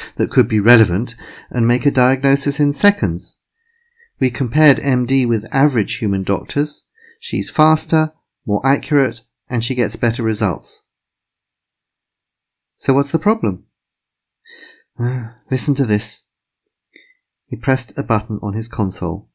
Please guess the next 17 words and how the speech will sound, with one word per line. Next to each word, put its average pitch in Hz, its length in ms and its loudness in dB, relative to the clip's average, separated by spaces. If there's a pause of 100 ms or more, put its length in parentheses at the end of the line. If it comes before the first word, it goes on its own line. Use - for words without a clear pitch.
(1300)
"Hey, 180 260 6
M 147 140 6
D." 151 400 4 (920)
A 113 100 -10
friendly, 117 420 -2
smiling 104 480 -2
face 110 340 0
appeared 104 320 -4
on 101 120 -2
a 104 40 -4
screen. 95 480 -2 (960)
She - 200 -2
looked - 260 0
like 95 200 -4
your 95 180 -4
dream 101 440 -2
doctor. 90 480 -4